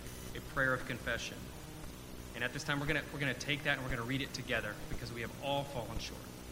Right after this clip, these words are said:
So if you would, read this with me. "Jesus, your yoke is easy and your burden is light.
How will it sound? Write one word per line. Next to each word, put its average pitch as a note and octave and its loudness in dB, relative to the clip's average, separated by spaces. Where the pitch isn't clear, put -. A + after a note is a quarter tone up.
So - -4
if - -6
you C3+ 0
would, C3 6
read B2+ 2
this A2 -4
with - -6
me. - -6
"Jesus, E3+ 6
your C3+ 6
yoke C#3 6
is D3+ 6
easy C3 2
and A#2+ -4
your A2 -2
burden A2 0
is G#2 -6
light. G2 2